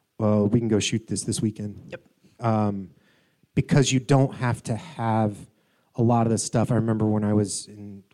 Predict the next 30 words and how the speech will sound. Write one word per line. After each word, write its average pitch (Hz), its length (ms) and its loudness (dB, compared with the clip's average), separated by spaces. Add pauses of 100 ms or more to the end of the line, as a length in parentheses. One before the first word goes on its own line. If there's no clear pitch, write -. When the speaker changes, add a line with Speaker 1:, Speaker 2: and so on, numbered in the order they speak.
Speaker 1:
high 120 160 -6
school, 104 500 -2
I 104 80 -2
wrote, 101 400 0 (920)
um, 110 160 -2
when 123 120 4
I 120 40 4
was 120 120 4
in, 117 160 -2 (100)
when 117 100 0
I 113 40 4
was 110 100 0
at 113 60 -4
Indiana 110 280 0
University, 101 520 -2
before 104 300 -2
I - 20 2
dropped 123 300 0
out 104 160 -4
and 110 100 -8
ended 104 140 -2
up 101 100 -6
at 104 80 -8
Georgia, 101 340 -2 (320)
I 101 80 -6
wrote 113 200 8
a 117 40 6
Halloween 131 480 2
spec - 260 -4
script, - 360 -14